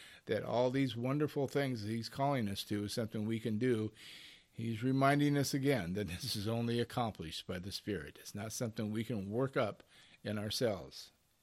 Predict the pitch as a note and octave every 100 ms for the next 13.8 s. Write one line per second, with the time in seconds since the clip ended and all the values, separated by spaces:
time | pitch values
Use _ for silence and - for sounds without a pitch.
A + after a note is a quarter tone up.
0 | _ _ _ _ _ - _ _ _ -
1 | - - _ - A2 C3+ E3+ D#3 - F#3+
2 | G#3 G3 F3+ F#3+ A#3+ - F3+ - G2 A2
3 | C3 D3+ C#3 - - E3+ F3+ F#3+ F3 C#3+
4 | C#3+ - F3 F#3+ F3+ E3+ - C#3 A#2+ B2
5 | - _ _ C#3+ C3 C3 B2 - - F3
6 | F3 E3+ E3+ C#3+ C3+ B2 A#2+ G#2+ D#2+ D2
7 | - _ - - - - - - - -
8 | - - G2+ - D3+ F#3 G3+ F3+ E3+ D3+
9 | C#3+ C#3+ C#3+ A2 F2+ G2+ G2 A#2+ G#2 -
10 | E3+ D#3+ E3+ C#3 - C#3+ B2+ C3+ A#2 -
11 | C#3 B2+ A2 A2+ G#2+ D#2 D2 - - -
12 | - - - - - C3 C3+ C3 C#3 C#3
13 | B2+ - D#3+ F#3 C3 F2+ G2